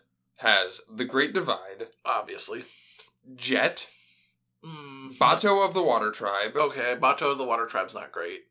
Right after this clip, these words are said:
Speaker 1: The Northern Air Temple. The Fortune Teller. And The Waterbending Scroll.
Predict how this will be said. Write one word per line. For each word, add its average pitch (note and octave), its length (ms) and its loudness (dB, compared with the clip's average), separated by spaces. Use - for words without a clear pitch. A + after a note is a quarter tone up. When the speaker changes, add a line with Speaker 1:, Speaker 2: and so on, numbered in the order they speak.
Speaker 1:
The C3 200 -2
Northern D#3 460 6
Air A2+ 140 0
Temple. G#2+ 540 -8
The C3 160 -6
Fortune E3+ 460 0
Teller. F#2+ 520 -6
And A#2+ 600 0
The A#2 280 -2
Waterbending A#2+ 720 2
Scroll. - 480 -12